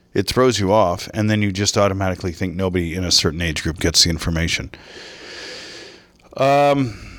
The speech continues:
you do get a lot of writing done on ships.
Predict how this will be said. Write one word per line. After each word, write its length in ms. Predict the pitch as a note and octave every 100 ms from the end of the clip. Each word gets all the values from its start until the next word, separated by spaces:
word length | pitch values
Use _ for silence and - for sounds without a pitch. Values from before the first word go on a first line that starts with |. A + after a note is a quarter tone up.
| - - - _ _ _ _ _ - _ _ _ _ -
you 100 | -
do 120 | E3
get 100 | D#3
a 40 | D3+
lot 140 | C3+
of 60 | A#2+
writing 240 | A#2 G#2
done 160 | F#2 F2+
on 120 | E2+
ships. 440 | - D#2+ F2+ -